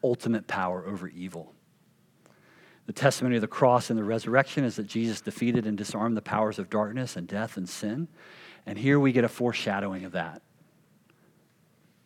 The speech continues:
Jesus delivers these men from, these men from these evil spirits. And in Luke and Matthew's, uh, account of this event, um, what we get is,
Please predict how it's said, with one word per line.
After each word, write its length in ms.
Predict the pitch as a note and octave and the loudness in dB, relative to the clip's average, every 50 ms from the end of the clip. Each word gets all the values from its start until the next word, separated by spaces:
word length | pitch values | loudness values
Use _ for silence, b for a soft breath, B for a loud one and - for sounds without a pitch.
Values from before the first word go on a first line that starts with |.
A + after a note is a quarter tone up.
| _ _ _ _ _ _ - | _ _ _ _ _ _ -2
Jesus 300 | - B2+ B2+ B2+ B2 - | 2 2 4 4 2 2
delivers 420 | - B2 A#2 B2 A#2 B2 B2 A#2 | 2 4 6 6 6 6 4 2
these 180 | B2 A#2 G#2 G2+ | 2 0 2 2
men 260 | A2 A2 A2 A2 A2+ A2 | 2 2 2 2 0 -2
from, 420 | - - A#2 G#2+ G#2+ F#2+ G2+ A2 | -2 -2 0 0 0 0 0 0
these 180 | A2+ A2+ G#2 G#2 | 0 0 2 2
men 180 | A2+ A2 A2 | 2 2 2
from 140 | - - G#2+ | 2 2 2
these 180 | G#2 G#2 - A2 | 2 0 0 -2
evil 220 | A#2 A2 G#2 G#2 | -2 -2 -2 -4
spirits. 680 | - - - - G#2 G2+ G#2 - - - - - - B B B B B B B B B - | -6 -6 -2 0 2 2 0 0 -4 -8 -14 -14 -16 B B B B B B B B B 0
And 120 | G#2+ A#2+ | 2 4
in 80 | B2 B2 | 6 8
Luke 420 | B2 C#3 G3 G#3+ G#3 G3+ G#3 - - | 12 12 12 12 12 12 10 4 0
and 160 | C#3 C3+ C3 C3+ | 2 4 8 8
Matthew's, 580 | C3+ C#3+ D#3 D#3+ - D#3+ C#3 B2 A#2 - - | 8 8 8 8 8 8 8 6 6 2 0
uh, 160 | - A#2+ A#2 - | -2 0 0 0
account 540 | A2 G#2+ - - A#2+ G#2+ G2 F#2+ G2+ G#2+ - - _ _ _ _ - | -2 -4 -2 -2 -2 -2 -2 -2 -4 -6 -8 -12 _ _ _ _ -6
of 140 | G2+ G2 G2+ | -4 -2 -2
this 200 | G#2+ G2+ - - | -2 -2 -2 -4
event, 440 | G2 F#2 G2 G2+ G2 G2 F#2 - - _ _ b b b b b b b b | -4 -2 -2 -2 -2 -4 -6 -8 -14 _ _ b b b b b b b b
um, 440 | A#2 A2+ G#2+ G#2+ G#2+ G#2 G#2 G#2 - - - - - - - - - - - _ - - | -2 2 2 4 4 4 2 0 -2 -6 -12 -20 -20 -20 -20 -20 -20 -20 -20 _ -14 -2
what 240 | A#2 A2+ C#3 B2+ | 4 6 6 8
we 120 | D3 C#3 C3 | 8 6 6
get 520 | A2 A2+ B2+ C#3 D3 B2+ - - - - - | 8 10 12 12 12 10 6 -2 -12 -6 -2
is, 500 | A2+ A2+ A2+ A2 A2+ G#2+ G#2 - - | 2 2 4 4 4 2 0 -4 -8